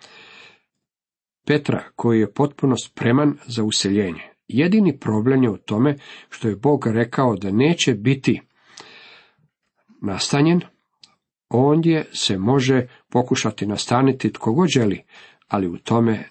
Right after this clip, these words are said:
neće uspjeti. Njemački nevjernik poveo je skupinu ljudi u Petru i on je pokušao započeti koloniju, ali to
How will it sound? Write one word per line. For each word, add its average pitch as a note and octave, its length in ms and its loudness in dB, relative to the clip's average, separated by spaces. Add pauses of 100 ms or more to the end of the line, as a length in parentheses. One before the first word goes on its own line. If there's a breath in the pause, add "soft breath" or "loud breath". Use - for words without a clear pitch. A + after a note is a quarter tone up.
neće F#2 380 -4
uspjeti. - 520 -10 (600 loud breath)
Njemački D#3 460 2
nevjernik B2 540 2 (200)
poveo A2 440 0
je G#2+ 80 0
skupinu A2 500 -2
ljudi A#2 400 2 (120)
u G2 140 -12 (380)
Petru C#3 440 -2 (320 loud breath)
i A2 80 2
on B2 180 4
je A#2 140 0
pokušao A#2+ 580 -2
započeti A2 720 -4
koloniju, A#2 540 2 (920 soft breath)
ali F2 200 -6
to A2 420 -4